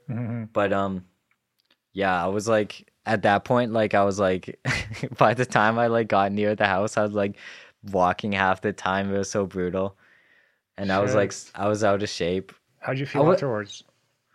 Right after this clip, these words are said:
Speaker 2: Wait, I'll ex-, I'll explain, I'll
Speaker 1: Okay.
Speaker 2: explain that. So I get a meal in, and I'm like, "Okay, I could do this."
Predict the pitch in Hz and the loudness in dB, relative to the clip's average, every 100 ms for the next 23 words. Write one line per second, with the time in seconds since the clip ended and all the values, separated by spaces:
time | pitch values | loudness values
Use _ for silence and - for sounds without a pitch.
0 | _ _ - 87 - 90 95 - 101 101 | _ _ -6 -4 -2 -2 -2 -2 -4 -4
1 | - 98 - 101 107 107 104 92 85 92 | -2 -4 0 0 0 -2 0 0 0 2
2 | 120 110 113 - _ - 113 117 123 127 | 6 6 4 -4 _ -2 0 4 4 4
3 | 107 110 123 143 143 104 101 104 98 110 | 2 2 2 0 -2 -4 0 0 0 0
4 | - 107 104 110 92 101 98 95 - | 4 4 2 -2 -2 0 2 0 -2